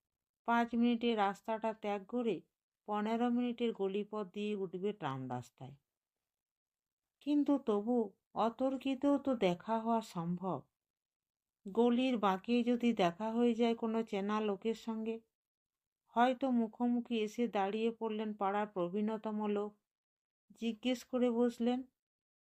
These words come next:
"এ যে রমাপতি, তোমার বাবা বাড়ি আছেন নাকি?" নির্দোষ নির্বরোধ প্রশ্ন,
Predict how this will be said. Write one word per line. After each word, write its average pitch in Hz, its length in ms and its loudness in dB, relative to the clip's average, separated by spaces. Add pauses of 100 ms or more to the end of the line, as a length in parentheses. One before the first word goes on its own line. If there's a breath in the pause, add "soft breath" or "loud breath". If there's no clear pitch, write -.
(120)
"এ 247 280 -2
যে 269 160 0
রমাপতি, 240 760 2 (680)
তোমার 220 280 -2
বাবা 208 340 2
বাড়ি 208 320 0
আছেন 254 300 -2
নাকি?" 240 440 -6 (1500)
নির্দোষ 240 680 4
নির্বরোধ 214 640 0
প্রশ্ন, 139 460 -8